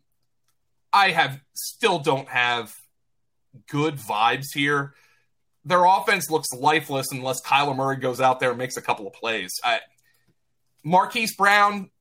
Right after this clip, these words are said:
solid wide receiver two based on target share. Uh, the one thing I will say is Zach Ertz looked really good. Um, he looked b-, way better in week two than he did in week one, so he's startable. Keep an eye on the status of James Conner.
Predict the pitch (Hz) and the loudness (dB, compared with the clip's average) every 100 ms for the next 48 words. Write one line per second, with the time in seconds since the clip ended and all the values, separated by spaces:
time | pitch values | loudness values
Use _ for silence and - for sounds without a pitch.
0 | _ - - 190 180 196 180 185 170 190 | _ -16 0 2 4 2 2 0 -2 -8
1 | 165 160 180 160 170 147 143 160 170 175 | -8 -8 -8 -2 -2 -2 0 2 2 2
2 | 185 185 220 180 180 269 302 226 196 226 | 2 4 4 4 4 4 4 4 4 2
3 | 175 156 165 165 175 156 139 - 127 120 | 2 2 2 2 2 0 -2 -4 -6 -6
4 | 110 98 - - _ 135 131 127 127 165 | -6 -8 -8 -20 _ 2 2 0 -6 -4
5 | 175 180 - - 170 131 147 180 180 170 | 0 0 -2 -6 -8 -2 2 2 4 4
6 | 160 151 147 143 151 139 135 131 135 127 | 2 0 -6 -6 -6 -4 -6 -6 -8 -8
7 | 131 - 131 120 110 120 143 143 - 143 | -10 -6 -6 -6 -8 -12 -10 -8 0 2
8 | 143 143 139 - _ _ - 185 190 185 | 2 2 0 -2 _ _ -10 -6 -2 2
9 | 180 180 180 165 - 151 156 175 180 151 | 4 4 2 -2 0 2 2 2 -4 -6
10 | 160 160 165 - 185 175 131 | -2 -2 -4 -2 2 2 0